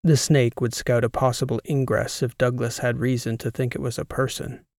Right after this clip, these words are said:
It didn't take long for him to determine that it was. The victim wasn't too far into the building, having been blown, it seemed, back into a stairwell that would have been closed to the outside,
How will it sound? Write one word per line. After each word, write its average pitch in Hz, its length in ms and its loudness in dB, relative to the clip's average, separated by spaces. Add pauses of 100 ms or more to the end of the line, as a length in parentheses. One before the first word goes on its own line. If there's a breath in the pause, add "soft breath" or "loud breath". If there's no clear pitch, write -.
It 139 120 6
didn't 127 200 6
take 131 220 4
long 123 320 2
for 120 180 -2
him 120 180 0
to 120 120 0
determine 123 540 0
that 104 180 0
it - 80 -4
was. 120 680 -4 (420)
The 131 80 8
victim 131 420 6
wasn't 120 320 -2
too 131 160 0
far 113 320 2
into 117 220 -4
the 113 100 -2
building, 117 600 -2 (160)
having 131 300 4
been 113 160 0
blown, 113 440 0
it - 180 -8
seemed, 117 520 -4
back 123 260 2
into 127 220 0
a 117 80 -4
stairwell 123 640 0
that - 160 -4
would 117 120 -2
have 113 60 -4
been 110 200 -4
closed 117 540 -4
to - 100 -10
the 117 140 -2
outside, 123 640 -4